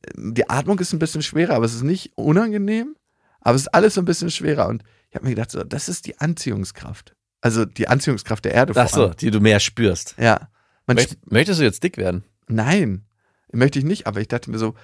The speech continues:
Speaker 1: aber das kannst du auch nicht, wenn du so richtig übergewichtig bist, so als, weiß ich nicht, eins fünfundachtzig Mensch, zweihundertfünfzig Kilo oder so.
Speaker 2: Mhm.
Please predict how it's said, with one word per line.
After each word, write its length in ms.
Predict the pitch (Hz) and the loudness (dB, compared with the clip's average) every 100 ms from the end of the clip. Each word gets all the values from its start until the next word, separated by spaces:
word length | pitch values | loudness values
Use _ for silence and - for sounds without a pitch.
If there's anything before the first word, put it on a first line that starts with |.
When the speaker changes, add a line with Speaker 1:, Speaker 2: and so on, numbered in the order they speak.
| _ _ _ | _ _ _
Speaker 1:
aber 180 | 139 131 | -4 -2
das 160 | 117 - | -2 -6
kannst 360 | - 185 254 - | -6 -4 -4 -6
du 60 | |
auch 160 | - - | -8 -8
nicht, 180 | 123 - | -8 -4
wenn 120 | 113 | -4
du 60 | |
so 100 | 113 | -4
richtig 560 | 120 - 196 247 - 175 | -8 -4 -4 -4 -8 -10
übergewichtig 680 | 180 185 113 101 101 - - | -4 -2 -2 -6 -6 -10 -6
bist, 220 | 104 - | -6 -4
so 220 | 117 131 - _ _ | -4 -4 -8 _ _
als, 440 | 117 107 - - _ - | -2 -2 -6 -20 _ -6
weiß 200 | 127 139 | -4 -2
ich 40 | |
nicht, 240 | 107 - | -6 -6
eins 220 | 113 113 - | -6 -6 -6
fünfundachtzig 640 | 127 120 123 147 - 127 | -6 -6 -6 -6 -8 -8
Mensch, 400 | 120 120 113 - - _ _ _ - | -4 -4 -6 -12 -18 _ _ _ -2
zweihundertfünfzig 800 | 120 131 127 - 135 - - - | 2 4 2 -2 -8 -10 -18 -10
Kilo 300 | 170 170 95 | -2 2 2
oder 200 | - 92 | 0 0
so. 140 | 90 | 0
Speaker 2:
Mhm. 260 | 87 101 | 0 -4